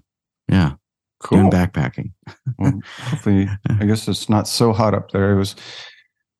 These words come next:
Speaker 2: we were, uh, at a music festival yesterday. It was, got in my truck, the thermometer said a hundred and eight.
Speaker 1: Oof.
Speaker 2: But, uh, that's right in the sun.
Speaker 1: Ouch.
Speaker 2: But, uh, yeah, I had a great
Speaker 1: Yeah,
Speaker 2: time.
Speaker 1: that
Speaker 2: World Fest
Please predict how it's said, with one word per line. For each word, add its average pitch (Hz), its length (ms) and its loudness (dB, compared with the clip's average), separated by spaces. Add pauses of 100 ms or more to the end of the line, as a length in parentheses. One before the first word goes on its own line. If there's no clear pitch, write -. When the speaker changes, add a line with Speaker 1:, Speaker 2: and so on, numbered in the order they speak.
Speaker 2:
we 113 160 2
were, 104 240 4
uh, 98 180 4
at 101 60 4
a 98 60 4
music 110 320 4
festival 107 800 0 (800)
yesterday. 113 680 4
It 127 40 6
was, 117 460 0 (240)
got 117 160 0
in 117 60 4
my 110 100 4
truck, 120 300 0
the 98 160 0
thermometer 101 460 2
said 98 180 0
a 87 60 0
hundred 95 240 2
and 87 80 0
eight. 95 280 0 (840)
Speaker 1:
Oof. 151 160 4
Speaker 2:
But, 87 80 -4
uh, 85 320 -4 (440)
that's 104 200 2
right 90 120 4
in 85 140 2
the 80 80 0
sun. 87 380 0 (760)
Speaker 1:
Ouch. 117 220 2
Speaker 2:
But, 87 140 2
uh, 85 180 2 (640)
yeah, 233 220 4
I - 20 -4
had 127 140 4
a - 20 4
great 120 200 4
Speaker 1:
Yeah, 127 80 6
Speaker 2:
time. 135 340 4
Speaker 1:
that 113 160 2 (180)
Speaker 2:
World 131 300 0
Fest - 500 -8